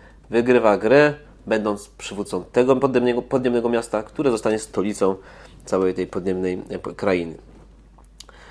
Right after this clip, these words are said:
E, oprócz tego mamy jeszcze, bardzo ważne, kości,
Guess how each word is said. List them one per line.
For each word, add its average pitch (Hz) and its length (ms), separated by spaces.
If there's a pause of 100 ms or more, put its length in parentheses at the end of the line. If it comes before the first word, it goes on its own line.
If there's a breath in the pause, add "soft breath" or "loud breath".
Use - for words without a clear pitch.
(460 loud breath)
E, 95 240
oprócz 131 380
tego 120 300
mamy 110 280
jeszcze, 98 380
bardzo 95 300
ważne, 110 400 (260)
kości, 160 500